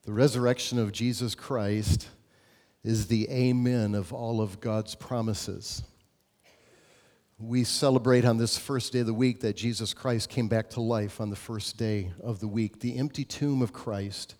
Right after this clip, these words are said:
has been the cradle of the church. J I Packer said it this way, "The victim of Calvary is now loose and at large."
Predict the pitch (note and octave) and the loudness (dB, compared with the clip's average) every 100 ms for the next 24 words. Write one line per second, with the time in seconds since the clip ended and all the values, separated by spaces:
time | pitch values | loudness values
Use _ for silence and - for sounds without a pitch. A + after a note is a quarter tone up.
0 | _ - - _ _ _ _ _ - B2 | _ -20 -20 _ _ _ _ _ 0 0
1 | G2+ B2+ A2+ G#2+ - - C3 B2 G#2+ G2+ | 2 2 2 -2 -6 -2 0 0 0 -4
2 | - G2 G#2 - B2 F#2 - - - _ | -6 -6 -8 -6 -6 -8 -12 -16 -18 _
3 | _ _ _ _ _ _ _ _ _ _ | _ _ _ _ _ _ _ _ _ _
4 | _ _ _ _ - G#2 B2+ A#2+ A#2 - | _ _ _ _ -14 0 4 6 6 4
5 | C3+ - B2 - C3 A#2 - B2+ - G#2 | 2 2 -2 -2 -2 -2 -2 -4 -2 -2
6 | G#2 G2+ F#2 A2+ D3+ - G2+ G2 G2 _ | 6 6 6 -2 -4 -4 -6 -6 -12 _
7 | _ _ _ _ _ _ _ _ A#2 F#2+ | _ _ _ _ _ _ _ _ -4 -4
8 | - C#3+ C3+ C3 G2+ A2 B2 A2+ F#2+ A2 | -4 0 2 0 0 -2 -2 -4 -2 -2
9 | G#2+ G#2+ A2 C3 D#3+ - - - - _ | 0 0 4 4 2 -2 -4 -8 -14 _
10 | _ _ _ A#2+ A#2+ B2 A#2+ A2 B2+ G#2+ | _ _ _ -4 -4 -4 -6 -4 -4 -4
11 | F#2 E2 F2 - - | -6 -10 -14 -18 -18